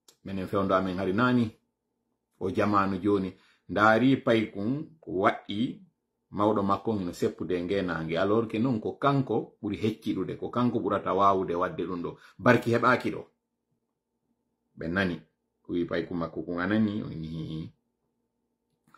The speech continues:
O wi, "Joni ko waɗeten, waɗɗoɗen en ɗiɗo no.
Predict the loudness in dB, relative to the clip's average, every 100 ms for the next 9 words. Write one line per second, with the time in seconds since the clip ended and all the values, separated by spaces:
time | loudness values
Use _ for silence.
0 | _ _ 0 4 6 8 6 6 4 4
1 | 2 0 -2 -8 _ _ _ _ -8 2
2 | 2 4 4 4 2 0 2 2 0